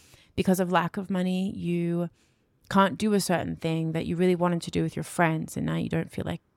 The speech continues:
you know, you missed out on something and it's very painful for you. Or maybe because you have more money than other people, they made judgments or perceived you and treated you in a different way.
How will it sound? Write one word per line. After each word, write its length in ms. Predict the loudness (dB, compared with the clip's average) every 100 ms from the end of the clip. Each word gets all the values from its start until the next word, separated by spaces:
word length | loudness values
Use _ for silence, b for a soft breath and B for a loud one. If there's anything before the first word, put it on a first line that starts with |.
| _
you 120 | -4 -2
know, 80 |
you 120 | 0 0
missed 300 | -2 2 4
out 180 | 6
on 120 | 4 -2
something 340 | -6 -4 -4
and 100 | -4
it's 120 | -4
very 160 | -4 -4
painful 580 | -2 0 2 0 -6 -6
for 140 | -6
you. 280 | -4 -4 -6 B B B B
Or 400 | 2 4 4 2
maybe 300 | 0 0 0
because 340 | -2 -2 -2 -2
you 80 | -2
have 240 | 0 0
more 300 | 2 6 6
money 240 | 6 2
than 100 | 0
other 160 | -2 -2
people, 580 | -2 -2 0 0 0 0
they 440 | 0 0 0 -2 -2
made 220 | -2 0
judgments 580 | 4 4 4 0 0 -2
or 40 |
perceived 540 | -8 -6 0 2 2 -2
you 120 | -2
and 200 | -2 -6
treated 400 | -2 0 0 0
you 80 | 0
in 80 | 0
a 60 |
different 340 | -2 -2 -2 -2
way. 300 | -4 -6